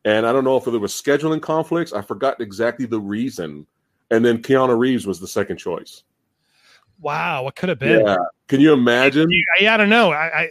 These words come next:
Speaker 2: I don't know Jeff Speakman enough, but I don't feel like he would have had the same, uh, appeal as Keanu.
Speaker 1: Well, no. I mean, it,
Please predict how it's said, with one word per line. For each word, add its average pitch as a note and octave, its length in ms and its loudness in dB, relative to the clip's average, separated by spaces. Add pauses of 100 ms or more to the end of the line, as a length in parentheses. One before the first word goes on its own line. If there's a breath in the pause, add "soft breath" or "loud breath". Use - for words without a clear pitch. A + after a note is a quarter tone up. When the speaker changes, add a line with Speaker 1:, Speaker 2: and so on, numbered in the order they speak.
Speaker 2:
I F3 40 0
don't F#3+ 180 -2
know F3+ 180 2
Jeff E3+ 260 -4
Speakman F3 260 -4
enough, C#3 280 -6
but D3+ 80 -4
I C#3+ 60 -4
don't D#3+ 340 -4
feel - 180 -2
like D3+ 120 -2
he D#3+ 100 -8
would D#3 100 0
have C3+ 80 -4
had C#3+ 140 -4
the C3+ 80 -10
same, C#3 520 -6
uh, C3 200 -6
appeal D3 380 -8
as B2 100 -10
Keanu. B2+ 440 -6 (480)
Speaker 1:
Well, A3 200 4
no. C#3 240 2
I A#2+ 40 0
mean, C3+ 200 -2
it, C3+ 200 -2